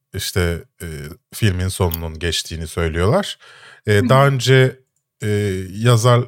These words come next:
Speaker 1: yapımcılardan mı, yazarlardan mı tam tersi şeyler de
Speaker 2: Yazarlar,
Speaker 1: duymuştuk.
Speaker 2: senaryo.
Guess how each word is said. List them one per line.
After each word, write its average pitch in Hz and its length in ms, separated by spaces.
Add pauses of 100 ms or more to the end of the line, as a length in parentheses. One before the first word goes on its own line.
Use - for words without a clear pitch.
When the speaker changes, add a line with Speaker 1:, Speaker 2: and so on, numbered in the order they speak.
Speaker 1:
yapımcılardan 113 840
mı, 98 120
yazarlardan 101 680
mı 98 100
tam 110 260
tersi 101 380
şeyler 101 380
de 240 40
Speaker 2:
Yazarlar, 233 460
Speaker 1:
duymuştuk. 214 220 (220)
Speaker 2:
senaryo. 202 600